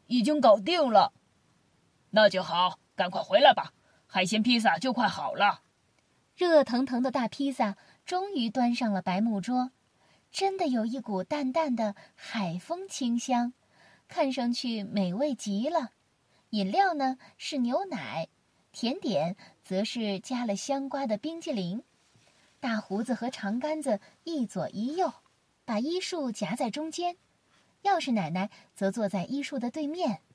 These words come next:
Speaker 2: “好了，小翔，还有你们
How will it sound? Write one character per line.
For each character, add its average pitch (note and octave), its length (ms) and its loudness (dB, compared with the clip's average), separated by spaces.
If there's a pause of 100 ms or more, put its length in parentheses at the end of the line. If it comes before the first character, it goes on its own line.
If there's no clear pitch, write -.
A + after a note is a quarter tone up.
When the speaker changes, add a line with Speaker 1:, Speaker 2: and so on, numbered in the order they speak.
(1120)
Speaker 2:
“好 E3+ 280 4
了， G3+ 360 6
小 F3+ 240 0
翔， E3+ 520 -2 (580)
还 - 100 2
有 A3+ 140 4
你 A3 160 0
们 F3+ 320 0